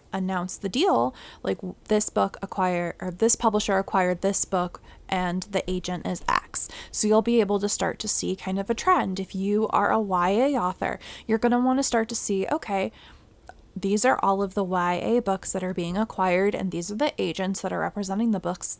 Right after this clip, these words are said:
that are being acquired. So you're gonna kind of start to see a pattern in the industry and what's popping up, and, you know, do your research, look at those books. Do those books kind of align with what you're publishing or w-, with what you're writing, with what you want to be published?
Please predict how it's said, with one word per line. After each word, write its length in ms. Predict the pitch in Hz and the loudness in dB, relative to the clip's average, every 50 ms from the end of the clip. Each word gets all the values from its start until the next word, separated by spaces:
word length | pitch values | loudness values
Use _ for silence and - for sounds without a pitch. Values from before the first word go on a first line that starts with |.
| - - | -2 -6
that 140 | - 185 | -4 -2
are 100 | 233 262 | 0 0
being 240 | 294 - 466 403 254 | 0 2 2 2 0
acquired. 560 | 196 147 - - - - - - - - - - - - - - | 0 -4 -4 -4 -4 -4 -4 -4 -8 -10 -10 -12 -14 -18 -14 -8
So 140 | - - 277 | -4 0 2
you're 80 | 277 277 | 4 4
gonna 120 | 277 277 | 4 2
kind 200 | 277 - 285 269 | 2 0 0 2
of 80 | 262 - | 2 2
start 180 | - 247 226 | 2 0 0
to 80 | - 233 | 2 2
see 220 | 208 - 233 226 | 2 2 2 2
a 60 | 220 | 0
pattern 640 | - - - - - 214 214 220 208 170 143 - - - | -2 -4 -4 0 4 6 6 6 6 4 2 -2 -4 -4
in 140 | - 196 190 | -2 0 0
the 80 | 190 180 | 0 0
industry 640 | 170 196 180 175 185 180 - - 180 170 156 143 - | -2 -2 -2 -2 -2 -4 -4 -4 -4 -4 -2 -2 -2
and 160 | - 185 185 | -2 -2 -2
what's 200 | 180 175 - - | -4 -4 -4 -6
popping 400 | - - 185 180 - 196 185 175 | -4 -2 -2 0 0 -2 -2 0
up, 240 | 170 160 156 165 - | 2 2 0 0 -2
and, 120 | 190 185 - - - - - - - - 180 170 - _ _ _ - | -4 -6 -6 -10 -14 -18 -20 -20 -14 -12 -12 -12 -12 _ _ _ -10
you 120 | - 190 180 | -6 -6 -4
know, 220 | 151 139 - 214 - _ | -4 -6 -8 -10 -10 _
do 100 | - - | -8 -4
your 280 | 190 208 220 233 247 269 | -2 0 2 2 2 2
research, 440 | 247 254 277 - - 226 - - - | 2 0 0 2 2 0 0 -2 -2
look 200 | 185 180 185 - | -4 -2 -2 -4
at 100 | 196 - | -4 0
those 240 | - 220 220 214 - | 0 0 0 0 -2
books. 400 | - 240 254 - - - - - | -2 -2 -2 -2 -4 -8 -10 -8
Do 120 | - 180 | -8 -6
those 280 | 170 180 180 185 185 - | -4 -2 -2 -2 -4 -4
books 320 | - - 214 220 - - | -4 -4 -4 -4 -4 -4
kind 260 | - - - 220 220 | -4 -4 -4 -2 -2
of 120 | 233 220 214 - | -2 -2 -2 -2
align 500 | 214 214 196 185 180 175 180 202 208 208 | -4 -2 -2 -2 -4 -2 -2 0 0 -2
with 180 | 220 214 - | -2 -2 -2
what 200 | - 226 220 - - _ _ | 0 0 0 -2 -4 _ _
you're 380 | - 185 190 208 226 254 269 | -6 -2 0 2 4 4 2
publishing 520 | 262 - - 202 185 190 190 185 - 190 185 | 0 -2 -4 -4 -2 -2 -4 -4 -6 -6 -6
or 140 | - 170 175 | -6 -6 -6
w-, 160 | 185 196 - - | -6 -8 -10 -6
with 160 | - 214 214 - | -6 -6 -2 0
what 260 | 202 202 - 185 180 | 0 0 0 0 0
you're 140 | 202 196 196 | 0 0 0
writing, 500 | 185 196 190 180 175 - - - 202 202 | 2 2 0 2 0 -2 -2 -2 -4 -4
with 160 | 185 190 - - | -4 -6 -4 -4
what 240 | 190 190 - 185 180 | -4 -4 -4 -4 -4
you 120 | 208 208 | -4 -4
want 300 | 185 180 185 180 170 - - | -4 -4 -4 -6 -6 -8 -10
to 60 | 190 | -8
be 160 | 180 180 180 | -6 -6 -4
published? 600 | 180 - 180 180 - - - - - - - - | -2 -2 -2 -2 -2 -6 -8 -8 -10 -10 -10 -10